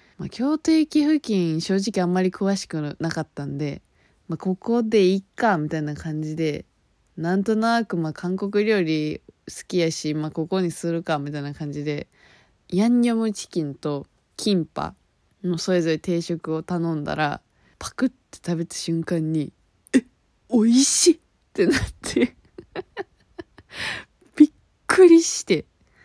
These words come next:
私、韓国は行ったことあるんですけど、なんか韓国で食べた味がすると思って。ほんまに、あの、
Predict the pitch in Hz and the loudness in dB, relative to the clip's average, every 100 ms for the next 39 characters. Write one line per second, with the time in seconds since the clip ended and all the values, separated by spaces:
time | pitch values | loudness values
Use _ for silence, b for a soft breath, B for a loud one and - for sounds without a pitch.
0 | b b b _ 185 190 202 - - 403 | b b b _ 0 0 0 -2 0 2
1 | 311 165 - 147 143 190 202 156 151 156 | 2 -2 -2 -4 -2 -2 -2 -4 -4 -6
2 | 151 165 147 - - 73 - - _ b | -4 -4 -6 -8 -10 -8 -12 -16 _ b
3 | b b b _ 196 269 214 - - 403 | b b b _ -2 0 -2 -4 -4 -4
4 | 554 - 285 311 202 190 180 185 320 - | -2 0 4 4 4 2 0 2 2 4
5 | 190 185 196 196 214 285 - 254 226 226 | 4 4 4 4 4 2 2 2 4 2
6 | - _ 190 185 190 233 226 - - 180 | -2 _ 0 0 2 0 0 -2 -4 -2
7 | 202 - _ _ _ B B B B B | -2 -6 _ _ _ B B B B B
8 | _ 208 208 220 226 277 302 285 180 - | _ -2 2 2 4 6 6 6 2 -4
9 | _ - 190 160 156 151 | _ -4 0 0 -2 -6